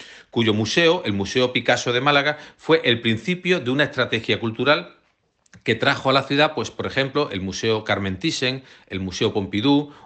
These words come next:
o el Museo Ruso de San Petersburgo, entre otros. Eso convirtió la ciudad en la ciudad de los museos. Al mismo tiempo, pues, propició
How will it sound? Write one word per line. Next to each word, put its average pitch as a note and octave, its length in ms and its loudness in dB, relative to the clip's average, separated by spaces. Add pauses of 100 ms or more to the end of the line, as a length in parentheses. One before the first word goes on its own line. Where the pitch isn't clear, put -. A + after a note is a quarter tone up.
o G2+ 100 -4
el G2 80 0
Museo G2 320 0
Ruso A#2 240 -2
de A2 80 4
San F#2+ 180 -4
Petersburgo, F2+ 680 -2
entre F#2+ 280 -4
otros. F2 380 -2 (460)
Eso A#2+ 220 0
convirtió A#2+ 380 2
la B2+ 120 4
ciudad C3+ 460 2
en G#2+ 200 -2
la G2+ 80 2
ciudad A2+ 360 0
de D#3 60 0
los A2+ 140 2
museos. F#2 500 -2 (680)
Al G#2 100 -2
mismo D3 280 2
tiempo, F3+ 480 -2 (200)
pues, G#2+ 180 0
propició B2+ 720 0